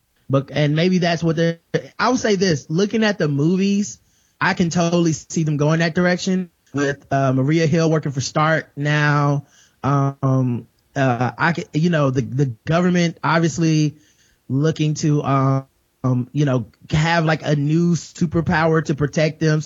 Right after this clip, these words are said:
which, which is very funny. Quinn's logic on that. It's, a Deathlok that we made killed this guy.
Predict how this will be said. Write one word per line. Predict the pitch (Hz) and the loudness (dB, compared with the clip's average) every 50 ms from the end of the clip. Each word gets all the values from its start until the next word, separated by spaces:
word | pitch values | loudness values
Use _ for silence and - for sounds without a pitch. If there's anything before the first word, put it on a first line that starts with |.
| - - | -8 -8
which, | - 175 196 190 - - | -4 -2 -2 -2 -4 -4
which | - 202 220 - - 185 | -2 -2 -2 0 0 -2
is | 170 | -2
very | 156 247 294 262 226 | 0 2 2 2 0
funny. | - - - 220 220 196 180 160 | 0 -2 -2 0 0 2 0 -2
Quinn's | - - 208 202 196 175 143 | -2 0 0 0 2 0 0
logic | 160 170 190 165 170 151 | 0 0 0 0 0 -2
on | 151 143 143 143 147 | -2 -2 -2 -2 -2
that. | 139 135 131 120 - - _ _ _ _ - | -2 -2 -2 -4 -6 -10 _ _ _ _ -2
It's, | 165 180 180 - - - - - - - _ _ _ _ _ _ _ _ _ _ _ _ - | 0 0 0 0 -2 -8 -8 -8 -10 -14 _ _ _ _ _ _ _ _ _ _ _ _ -4
a | 180 185 180 180 180 170 | -2 0 2 2 2 2
Deathlok | 143 127 208 240 269 - 254 254 247 240 - - | 2 0 0 0 0 0 0 -2 -2 -2 -2 -2
that | 202 180 170 160 | -2 -2 -2 -2
we | 175 208 233 226 | 0 0 0 0
made | 214 196 190 190 175 160 156 156 156 - | 0 0 0 2 2 0 0 -2 -4 -6
killed | - - - 208 220 220 196 _ _ _ - - | -6 -4 -2 0 0 -2 -4 _ _ _ -12 -4
this | 160 165 147 131 | -4 -2 -2 -2
guy. | 127 139 127 120 110 110 113 | -2 -2 -2 -2 -2 -2 -6